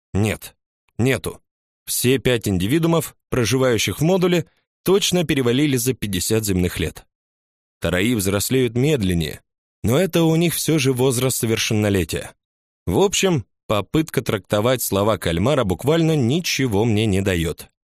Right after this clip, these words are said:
Решаю проведать ацетиков и спросить, а что они-то думают о конфликте? Лучше поздно, чем слишком поздно. В модуль ацетиков мне зайти удаётся,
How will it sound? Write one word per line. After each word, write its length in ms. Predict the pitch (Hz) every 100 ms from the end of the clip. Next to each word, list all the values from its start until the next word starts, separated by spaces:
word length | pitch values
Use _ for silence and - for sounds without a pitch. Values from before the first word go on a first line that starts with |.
| _ _ -
Решаю 460 | 90 113 190 202
проведать 440 | 170 156 156 135 117
ацетиков 580 | 107 180 160 151 147
и 40 | 147
спросить, 600 | - - 160 - 90 - _ _ _ _ -
а 120 | 85
что 360 | - - 190
они-то 400 | 196 175 190 170
думают 400 | 127 156 113 92
о 60 | 101
конфликте? 580 | - 131 135 98 - 80 - _ _
Лучше 460 | 131 185 254 - 180
поздно, 420 | - 190 147 139
чем 200 | - 113
слишком 420 | - 107 - 92
поздно. 380 | 82 87 78 - _ _ _ _
В 100 | 92
модуль 340 | 107 160 175 175
ацетиков 540 | 156 190 175 165 -
мне 180 | 156 160
зайти 300 | 151 156 175
удаётся, 680 | 165 165 202 165 - 78